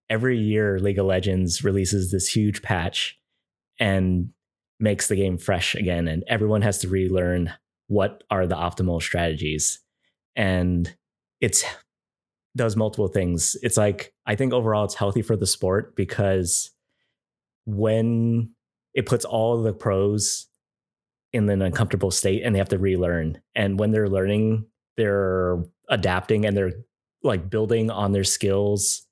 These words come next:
over time, and they're just getting better and better. So, like, for one, the pros just get better 'cause they have to, like, learn how to do something slightly different every year and get really good at that. But it's not like they forget everything in the past. Like, maybe it'll change back and they'll have to use something they learned back.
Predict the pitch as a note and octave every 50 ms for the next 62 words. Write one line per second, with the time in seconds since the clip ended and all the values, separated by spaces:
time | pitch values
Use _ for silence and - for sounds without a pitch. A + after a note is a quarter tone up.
0 | _ _ _ _ _ - A2 G#2+ F2+ G2+ F#2 - - F2+ F2+ F2+ E2+ E2 D#2+ E2+
1 | - _ _ _ _ _ - G#2 G#2 G#2 G#2+ - A#2+ A2 A2 G#2 F#2 G2 F#2+ F#2+
2 | G2 F#2+ F#2+ F#2 F#2 F#2 - G2 F#2 F2 E2+ F#2 E2+ E2 D#2 - A2 G2 F2+ E2
3 | - - _ _ _ - A2 A2 A#2 A#2+ A2 G2 - - G#2+ G2+ F#2+ E2+ - F#2
4 | - - F#2 E2 D#2 F2 F2+ F#2+ G2+ G2 G#2 F2+ G2 G2 F#2 - G#2 F#2+ F#2+ F2
5 | G2+ G2 G2 F#2+ F#2 G2 G2+ F#2+ F2+ G2 F#2 - A2 G2 F#2 F2+ F2 E2+ - _
6 | _ _ _ - - G2+ F#2 E2+ E2+ F#2 F2+ F2 F#2+ F2+ - F2+ D#2+ D#2+ - G2
7 | E2+ F2+ F2 E2 F2 F2+ F#2 F#2 G2 G2+ - _ _ _ _ _ _ G#2 G2 F#2+
8 | F#2+ F2+ F2+ F#2 F#2 F2+ E2 F2+ D#2 E2+ D#2 - F#2 F2 D#2+ - - _ _ _
9 | - - G#2+ G2 A#2+ A#2+ A2+ A2 A2+ A2+ - G2 - G#2+ G2 F#2+ F#2+ F2+ G2+ F#2+
10 | F2 F2+ F2 F#2+ F2+ F2 E2+ E2 D#2+ - - F2+ - - - - - - - _
11 | F#2+ E2+ - - - _ _ _ _ _ - G#2 G2+ F#2+ G2 F#2+ F#2 E2+ - -
12 | F#2+ F2+ F2+ E2+ - F2 F2 E2+ - F#2+ F#2 E2 E2+ E2 - F2 F2 F2 E2+ -
13 | F#2 E2 D#2+ E2+ E2+ E2+ F2 E2+ F2 F2 E2+ E2 E2 D#2 F2 D#2+ E2 F2+ - -
14 | -